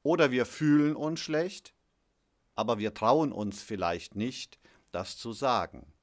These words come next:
Also selten hört man mal, dass jemand sagt, „Ja, also mir, mir geht's nicht gut.“ Man hört vielleicht, „Ja, ich bin erkältet, ich hab die Grippe, ich,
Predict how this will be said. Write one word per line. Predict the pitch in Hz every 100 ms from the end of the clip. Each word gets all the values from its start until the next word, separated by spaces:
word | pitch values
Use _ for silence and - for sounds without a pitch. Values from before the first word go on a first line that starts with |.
| _ _ _ _ _ _ -
Also | 143 143
selten | 120 165 214 208 123 143 151 _ _ _ _
hört | - 147 -
man | 131 117
mal, | 104 104 139
dass | 127 107
jemand | 123 110 98 92
sagt, | 98 104 107 104
„Ja, | 95 104 101 _ _ _ _ _ _
also | 95 92 101
mir, | 98 101 107 101 - _
mir | 110 104
geht's | 104 104 101 -
nicht | 131 - -
gut.“ | 82 58 - - - - _ _ _ _ _ _ - -
Man | 101 107
hört | 131 -
vielleicht, | 123 113 117 113
„Ja, | 110 113 110
ich | -
bin | 127
erkältet, | 117 98 - 143 147 123
ich | 95 110
hab | 101 -
die | 98
Grippe, | 110 156 160 127
ich, | 98 95 -